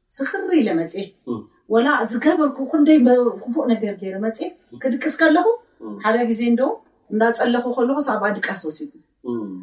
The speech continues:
Speaker 1: ድሓር እንዳተሸርተ ተሸርተ ተሸርተ እንዳበልኩ እዚ ኮሞዲና ኣብዚ
Speaker 2: ሃርሚኪ።
Speaker 1: ኣብ ሃርሚኪ ኣብዚ ኣላህ ንምልክት ከም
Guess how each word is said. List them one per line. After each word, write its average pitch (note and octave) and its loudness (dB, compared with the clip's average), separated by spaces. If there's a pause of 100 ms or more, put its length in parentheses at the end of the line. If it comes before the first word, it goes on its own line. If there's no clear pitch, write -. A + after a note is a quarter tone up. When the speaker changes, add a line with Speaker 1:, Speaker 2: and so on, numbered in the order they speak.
(200)
Speaker 1:
ድሓር A#3+ 0
እንዳተሸርተ G#3 -2
ተሸርተ F3+ -10
ተሸርተ E3+ -16
እንዳበልኩ G3 -8
እዚ G3 -4
ኮሞዲና G3+ -2 (320)
ኣብዚ E3 -10 (280)
Speaker 2:
ሃርሚኪ። A2+ -8
Speaker 1:
ኣብ B3 0
ሃርሚኪ D#4 0
ኣብዚ A#3+ -2
ኣላህ G#3 -2
ንምልክት E3+ -12
ከም D#3 -10